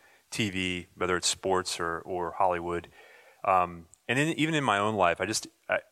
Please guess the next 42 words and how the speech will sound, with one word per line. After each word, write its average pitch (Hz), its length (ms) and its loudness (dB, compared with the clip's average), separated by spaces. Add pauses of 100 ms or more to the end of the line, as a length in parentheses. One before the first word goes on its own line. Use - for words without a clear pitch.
(400)
what 117 220 2
Matt 113 240 0
said, 95 300 2
you 87 80 -2
know, 87 80 -2
the, 85 220 -6
the, 87 300 -6 (380)
the 95 140 -6
appearances 110 640 0
are 87 120 0
one 85 220 -6
thing, 82 340 -10
right? 87 260 -4
You 92 100 -14
could 87 140 -16
say, 90 160 -6
"Oh, 104 200 4
well, 92 100 0
you've 85 180 -6
got 92 160 0
it - 80 -12
together, 95 440 -2
you're 85 140 -10
this 92 320 -6
or 85 100 -8
that." 90 260 0 (840)
I 117 100 2
can 117 120 -6
tell 147 180 2
you 139 120 2
that 92 300 2 (300)
all 117 160 6
the 120 80 -4
money 101 280 0
in 117 80 -2
the 117 80 -2
world, 127 340 -2
you're 95 80 -12
just 107 160 -6
gonna 151 140 -2
want 95 220 -2
more. 82 420 -8